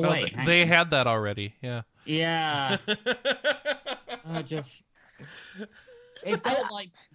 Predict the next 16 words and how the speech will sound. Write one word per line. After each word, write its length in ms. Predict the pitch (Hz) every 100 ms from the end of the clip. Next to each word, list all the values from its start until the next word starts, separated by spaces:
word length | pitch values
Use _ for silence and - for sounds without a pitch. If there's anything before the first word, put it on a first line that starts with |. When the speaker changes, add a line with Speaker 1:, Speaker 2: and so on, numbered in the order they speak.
| - 190
Speaker 2:
so 200 | - 220
basically 560 | 208 240 233 208 196 180
they've 240 | 175 170
replaced 560 | 175 175 190 202 202 -
Teldrassil 680 | 185 208 190 170 175 147
with 160 | 135 135
an 100 | 143
animated 560 | - 160 175 170 165 143
matte 280 | 127 131 - -
painting, 680 | 139 139 135 110 87 90 92 -
and 180 | 131 131
they've 240 | 135 131
done 560 | 143 143 147 139 135 131
nothing 520 | 156 170 202 180 160
with 200 | 143 175
it. 240 | - -